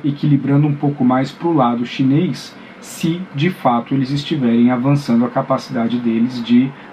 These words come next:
produção de mísseis balísticos intercontinentais.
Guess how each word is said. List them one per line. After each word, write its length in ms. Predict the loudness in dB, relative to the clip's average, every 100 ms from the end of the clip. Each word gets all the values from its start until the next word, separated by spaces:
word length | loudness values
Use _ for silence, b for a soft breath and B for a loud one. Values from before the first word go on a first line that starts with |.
| 0
produção 520 | 2 2 0 2 2
de 160 | 4
mísseis 540 | 4 4 2 0 -2 -2
balísticos 560 | 0 4 2 2 -2 -2
intercontinentais. 1040 | -2 -2 -2 -2 0 0 -2 -8 -10 -18